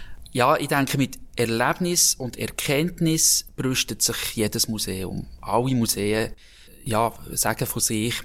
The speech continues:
wir bieten ein Erlebnis und natürlich auch Erkenntnis. Häufig kann man das ja dann an vielen wissenschaftlichen Texten lesen, wo man so die Erkenntnis praktisch mit dem Vorschlaghammer eintrichtert bekommt.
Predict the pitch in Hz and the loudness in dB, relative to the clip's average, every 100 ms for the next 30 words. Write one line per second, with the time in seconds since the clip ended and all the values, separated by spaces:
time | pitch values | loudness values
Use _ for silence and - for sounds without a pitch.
0 | - 107 117 - 113 107 107 101 113 175 | -6 -2 -2 0 0 0 0 0 2 2
1 | 214 214 214 - - 131 135 143 110 104 | 0 -2 2 2 2 4 4 4 -2 0
2 | 123 117 - 135 - 180 240 - 98 - | 2 2 0 0 2 0 0 -2 2 0
3 | 127 123 - - 104 104 120 120 120 120 | 0 -4 -4 -2 0 2 2 0 0 2
4 | 113 110 - - - - - - 120 127 | 2 0 -4 -20 -20 -20 -12 -2 2 4
5 | 123 110 120 - 113 113 - - 107 - | 4 2 2 0 2 0 0 -4 -4 0
6 | 113 - - 156 156 - - - - - | 0 2 2 2 -2 -10 -20 -20 -14 0
7 | 127 143 170 160 156 - - - 107 110 | 2 4 4 2 0 -14 -16 -6 0 0
8 | 123 - - - - 120 127 131 - 113 | 0 -2 -4 0 2 0 2 0 2 0
9 | 120 - - 104 104 - 131 139 127 127 | 0 -2 -2 0 0 0 2 2 2 2
10 | 117 127 127 - 123 135 - - - - | 2 2 2 0 0 0 -6 -12 -6 -2
11 | 127 - - 135 - - 131 139 - | 0 0 -2 -2 -2 2 4 4 0